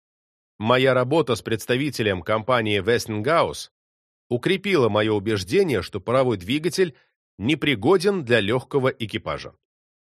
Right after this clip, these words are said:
Поэтому я оставался у них на службе только один год. Тяжёлые паровые машины и тракторы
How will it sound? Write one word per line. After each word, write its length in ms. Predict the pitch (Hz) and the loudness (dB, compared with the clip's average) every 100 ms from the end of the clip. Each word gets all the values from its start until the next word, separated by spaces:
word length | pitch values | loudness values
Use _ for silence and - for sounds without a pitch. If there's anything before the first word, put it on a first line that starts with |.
| - | -2
Поэтому 340 | 180 233 226 | 2 2 2
я 140 | 180 156 | 4 2
оставался 480 | - 147 202 175 160 | 2 0 0 0 0
у 40 | |
них 200 | 156 - | -2 0
на 120 | 143 | 0
службе 440 | 127 233 202 151 - | 0 -2 -4 -4 -2
только 320 | 196 190 156 | -2 0 -2
один 260 | 117 127 | 0 -2
год. 260 | 85 - _ _ _ _ _ _ _ - | -4 -10 _ _ _ _ _ _ _ -8
Тяжёлые 440 | 127 113 143 139 | -2 2 4 4
паровые 380 | 131 131 131 139 | 4 2 4 4
машины 440 | 131 127 156 135 | 2 0 0 0
и 20 | 123 | 0
тракторы 560 | 156 190 - 107 98 | 0 0 0 0 -2